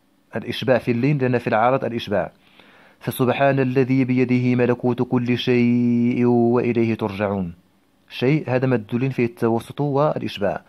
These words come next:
"ترجعون" عارض، فعلى توسط اللين لنا في ترجعون الت-، آه، ثلاثة العارض، وعلى إشباع اللين الإشباع في العارض. بهذا نكون أنهينا سورة ياسين، السورة الموالية سورة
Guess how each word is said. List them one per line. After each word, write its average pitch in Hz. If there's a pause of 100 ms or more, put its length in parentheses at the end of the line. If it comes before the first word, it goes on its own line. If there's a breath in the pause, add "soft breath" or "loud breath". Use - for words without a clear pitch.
(360 loud breath)
"ترجعون" 117 (240)
عارض، 113
فعلى 117
توسط 120
اللين 127 (600 soft breath)
لنا 113
في 117
ترجعون 113
الت-، -
آه، 117
ثلاثة 127
العارض، 110 (460 loud breath)
وعلى 113
إشباع 117
اللين 123
الإشباع 117
في 113
العارض. 98 (760 soft breath)
بهذا 120
نكون 139
أنهينا 131
سورة 120
ياسين، 127 (560 soft breath)
السورة 123
الموالية 123
سورة 135